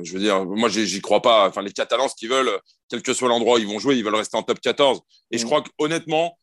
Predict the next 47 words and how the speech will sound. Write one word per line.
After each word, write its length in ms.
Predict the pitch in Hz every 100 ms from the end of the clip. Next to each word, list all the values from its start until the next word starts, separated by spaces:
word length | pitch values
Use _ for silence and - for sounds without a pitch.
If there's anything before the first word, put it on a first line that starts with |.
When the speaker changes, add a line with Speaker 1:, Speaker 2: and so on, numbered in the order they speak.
| _ _
Speaker 1:
au 100 | 107
regard 300 | 131 147 151
de 40 |
la 80 | 143
performance 480 | 151 131 - 143 143
qu'ils 200 | 135 131
ont 80 | 131
fait, 260 | 151 165 165 _ _ 110
euh, 540 | 113 110 107 107 104
les 100 | 104
Catalans, 680 | - 107 107 117 117 107 101
euh, 420 | 95 95 92 90
méritent 460 | 101 120 117 131 113
leur 120 | 110
place 260 | 120 110 104
en, 60 |
en, 360 | 95 - 104 110
en 60 |
top 180 | 104 113
quatorze. 420 | - 120 139 127
Ils 80 | 107
méritent 260 | 113 123 110
de 60 |
rester 300 | 113 117 -
et 60 | 139
de 40 |
pouvoir 240 | 113 117 101
travailler 300 | 110 113 117
un 100 | 110
peu 120 | 113
dans 100 | 107
la 100 | 110
continuité. 640 | - 110 - 117 120 135 -
Speaker 2:
Ouais, 140 | 117 120
Speaker 1:
On 80 |
Speaker 2:
bien 120 | 113 113
Speaker 1:
rappelle 220 | 120 131
juste 260 | 123 180
quand 100 | 131
même 140 | 151 160
qu'ils 240 | 139 120
ont 80 | 123
fait 140 | -
leur 160 | 139 123
boulot, 420 | 113 139 147 135 _ _ -
euh, 140 | 107
samedi, 640 | 104 123 120 120 170 190